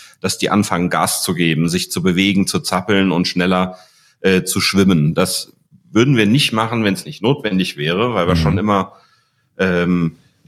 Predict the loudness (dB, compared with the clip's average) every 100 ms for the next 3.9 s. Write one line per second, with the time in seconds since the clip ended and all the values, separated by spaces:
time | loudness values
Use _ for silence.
0 | _ 0 4 4 2 -2 -4 -4 0 2
1 | 2 0 0 0 2 2 2 0 0 0
2 | 0 0 2 2 0 0 0 0 0 0
3 | 2 2 0 -2 -2 -2 -2 0